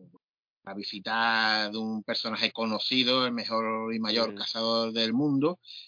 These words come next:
Speaker 1: o sea, no es un villano en principio, ¿no? Se va convirtiendo en villano después, pero no para,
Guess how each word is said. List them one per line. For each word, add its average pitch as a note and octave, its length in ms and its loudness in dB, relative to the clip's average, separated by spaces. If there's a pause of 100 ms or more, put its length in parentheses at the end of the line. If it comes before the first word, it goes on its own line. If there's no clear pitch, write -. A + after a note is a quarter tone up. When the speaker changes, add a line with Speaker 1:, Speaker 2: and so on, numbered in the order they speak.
(160)
Speaker 1:
o - 80 -10
sea, F#2+ 220 0
no A#2 140 4
es B2 60 2
un C3 100 4
villano G#2+ 380 2
en G2 80 -2
principio, G2 500 -8
¿no? C3 140 -8 (320)
Se F#2 80 -14
va F2+ 100 -12
convirtiendo G2+ 540 -4
en G2+ 80 0
villano G#2 300 0
después, A#2 340 0
pero G#2+ 240 4
no A#2 220 4
para, G#2+ 600 2